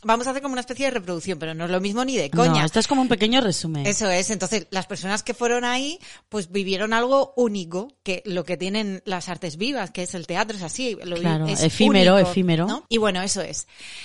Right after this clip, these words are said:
Speaker 1: Entonces creo que ya hemos, hubiéramos terminado ya con la parte, ¿no?
Speaker 2: Es-
Speaker 1: Inicial.
Speaker 2: Con, eh, con el, eh, con el explicote.
Speaker 1: Con el explicote, <laughs> creo que ya hemos terminado.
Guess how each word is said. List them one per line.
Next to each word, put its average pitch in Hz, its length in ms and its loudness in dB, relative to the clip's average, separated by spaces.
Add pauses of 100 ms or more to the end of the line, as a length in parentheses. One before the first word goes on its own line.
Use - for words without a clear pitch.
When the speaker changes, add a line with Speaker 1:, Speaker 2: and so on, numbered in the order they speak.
(140)
Speaker 1:
Entonces 247 360 -2
creo 262 220 4
que 254 140 -2
ya 247 100 2
hemos, 240 680 0
hubiéramos 247 440 2
terminado 240 500 -2
ya 262 240 0
con 208 140 -4
la 185 160 -4
parte, 214 840 -2
¿no? 269 100 -4 (200)
Speaker 2:
Es- 226 200 0
Speaker 1:
Inicial. 254 420 2 (360)
Speaker 2:
Con, 185 280 2
eh, 185 140 2
con 180 240 2
el, 175 220 2 (120)
eh, 170 160 0
con 175 160 0
el 170 80 2
explicote. 165 600 2 (100)
Speaker 1:
Con 214 160 0
el 196 100 -2
explicote, 240 640 2
<laughs> 320 60 -4
creo 226 160 2
que 214 100 -2
ya 208 60 0
hemos 208 180 -6
terminado. 247 640 -4